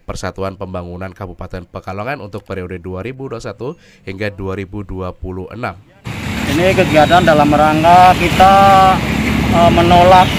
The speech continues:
Speaker 2: hasil Muscap. Muscap kemarin ketika S K itu yang di S K-kan itu bukan susunan yang dibuat oleh formator pemenang Muscap kemarin, tanggal dua Oktober. Kita pada malam hari ini, Bapak, memasang spanduk itu adalah bentuk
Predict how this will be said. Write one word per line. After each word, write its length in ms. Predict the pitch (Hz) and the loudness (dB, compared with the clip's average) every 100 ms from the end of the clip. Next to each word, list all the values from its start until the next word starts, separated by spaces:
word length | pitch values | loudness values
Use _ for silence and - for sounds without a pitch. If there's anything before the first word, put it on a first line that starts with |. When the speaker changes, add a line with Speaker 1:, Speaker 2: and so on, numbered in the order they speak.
| - | 0
Speaker 2:
hasil 400 | 151 143 - 151 151 151 151 147 - - - - - - - - - | 0 2 2 2 4 4 4 4 2 -2 -2 0 0 0 0 0 0
Muscap. 280 | - 147 143 - - - - | 0 0 0 -2 -2 -4 -2
Muscap 400 | 170 160 170 165 | 0 2 2 4
kemarin 480 | 165 165 156 185 | 2 4 4 4
ketika 560 | 202 190 156 185 175 170 | 4 0 4 6 6 4
S 80 | - 175 | 2 4
K 320 | 180 180 180 | 6 6 6
itu 240 | 156 196 | 2 2
yang 200 | 196 190 185 180 - - | 2 2 2 0 0 2
di 80 | 156 | 2
S 120 | 135 | 4
K-kan 520 | 156 165 165 170 180 | 2 4 6 6 2
itu 160 | - - | -2 -2
bukan 480 | 143 151 151 147 143 135 - - - - - | 0 2 4 4 2 0 -2 -2 -2 -2 0
susunan 480 | 165 165 165 180 190 | 0 2 4 4 4
yang 160 | 190 160 | 4 2
dibuat 320 | 147 143 185 | 2 4 4
oleh 160 | 180 165 | 4 2
formator 560 | 175 160 160 147 185 185 185 | 2 4 4 6 6 6 4
pemenang 480 | 156 160 160 160 156 | 2 4 4 4 4
Muscap 240 | 165 156 - | 4 2 2
kemarin, 380 | 147 147 139 - - | 4 4 4 4 4
tanggal 240 | - - 123 | 4 2 2
dua 140 | 127 | 4
Oktober. 380 | 120 - - - - - - - - | 4 4 4 4 4 2 2 2 2
Kita 240 | - - | 2 4
pada 240 | 190 185 160 | 4 4 4
malam 300 | 147 147 151 | 6 6 6
hari 260 | 151 143 147 | 6 6 6
ini, 140 | 151 | 6
Bapak, 300 | 147 143 147 | 4 4 2
memasang 400 | 156 147 147 156 147 | 4 4 4 4 4
spanduk 260 | 156 147 160 | 4 4 2
itu 140 | 190 | 4
adalah 300 | 185 151 151 | 6 6 4
bentuk 300 | - 143 139 | 4 4 2